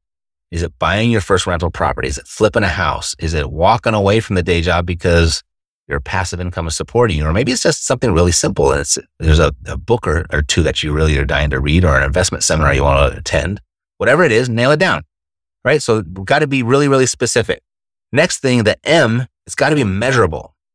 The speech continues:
So if it's something specific, we have to know and we, how we're gonna actually measure whether we've attained it or not. So put numbers to it. Maybe it's earn one thousand dollars a month in,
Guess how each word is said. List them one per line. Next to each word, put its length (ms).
So 240
if 240
it's 120
something 280
specific, 600
we 100
have 120
to 80
know 240
and 120
we, 60
how 260
we're 320
gonna 180
actually 360
measure 400
whether 320
we've 180
attained 460
it 40
or 100
not. 80
So 120
put 260
numbers 460
to 160
it. 120
Maybe 280
it's 260
earn 320
one 200
thousand 320
dollars 280
a 120
month 600
in, 360